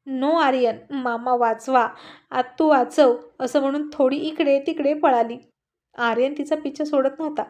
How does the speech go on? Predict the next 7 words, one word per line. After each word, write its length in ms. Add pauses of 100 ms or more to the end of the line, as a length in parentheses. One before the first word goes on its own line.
(400)
मग 240
ती 40
पळतच 600 (440)
जिने 280
चढून 280
वर 220
गेली. 340